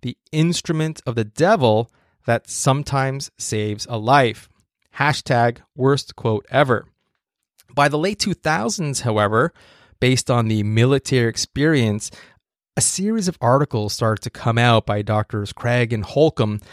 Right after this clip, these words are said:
that established a fifteen percent incidence of preventable deaths among special ops fatalities that could have been prevented with nothing more than an effectively applied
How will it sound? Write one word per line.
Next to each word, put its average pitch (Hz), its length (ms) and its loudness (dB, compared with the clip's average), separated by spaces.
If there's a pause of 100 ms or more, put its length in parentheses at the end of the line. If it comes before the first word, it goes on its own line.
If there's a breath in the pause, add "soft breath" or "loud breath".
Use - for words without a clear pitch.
(220 loud breath)
that 156 120 2
established 175 720 0
a 131 100 -6
fifteen 165 600 -2
percent 139 420 0
incidence 117 600 -2
of 101 100 -4
preventable 120 460 0
deaths 107 540 0
among 107 280 -2
special - 460 -2
ops 135 300 0
fatalities 101 800 -2 (560 soft breath)
that 120 180 -2
could - 200 4
have 170 120 2
been 151 180 4
prevented 107 580 0
with 110 220 -4
nothing 120 500 0
more 98 240 2
than 104 160 -2
an 98 100 -2
effectively 120 720 -2
applied 98 520 -6